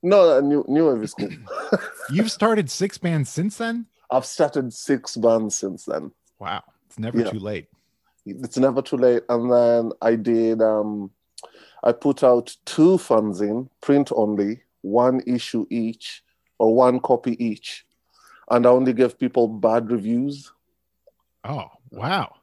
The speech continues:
Speaker 1: And then,
Speaker 2: Who have you
Speaker 1: um,
Speaker 2: given a review to?
Speaker 1: Oh, just anyone. Everyone you could think of, from Koriki to, like, every good band. Gauche.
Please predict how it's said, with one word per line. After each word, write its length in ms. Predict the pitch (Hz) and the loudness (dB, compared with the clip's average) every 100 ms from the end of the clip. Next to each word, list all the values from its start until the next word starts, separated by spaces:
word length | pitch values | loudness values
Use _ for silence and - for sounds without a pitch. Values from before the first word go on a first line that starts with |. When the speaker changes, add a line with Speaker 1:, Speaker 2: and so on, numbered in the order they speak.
| _ _ _ _ | _ _ _ _
Speaker 1:
And 240 | 131 127 127 | 2 2 4
then, 640 | 127 123 120 117 117 113 - | 4 4 2 0 -2 -4 -4
Speaker 2:
Who 360 | 107 110 220 285 | -4 0 2 2
have 80 | |
you 60 | 254 | 2
Speaker 1:
um, 60 | 226 | 0
Speaker 2:
given 180 | 214 | 0
a 60 | 196 | 0
review 320 | 165 151 185 | -2 -4 -8
to? 260 | - 98 85 _ _ _ _ _ _ _ | -8 -10 -12 _ _ _ _ _ _ _
Speaker 1:
Oh, 180 | - 135 | -6 -6
just 260 | 120 113 - | -12 -12 -6
anyone. 500 | 117 117 107 101 98 - | -4 -2 -4 -6 -8 0
Everyone 460 | 135 135 139 127 120 | 0 2 2 2 0
you 80 | |
could 160 | 117 113 | -4 -4
think 220 | 120 110 | -4 -4
of, 180 | 98 - | -6 -4
from 220 | 113 110 | -4 -4
Koriki 760 | - 117 120 139 - 127 123 117 | 0 0 2 0 0 -2 -2 -4
to, 680 | 120 117 110 110 104 98 - _ _ - | -2 -2 -2 -2 -4 -6 -10 _ _ 0
like, 220 | 131 131 - | 0 0 0
every 280 | 147 139 131 | 2 2 2
good 260 | 127 110 | 0 0
band. 380 | 110 101 98 98 _ - | 0 -2 -4 -12 _ 0
Gauche. 760 | 117 123 123 - - - | 2 2 0 -8 -12 -14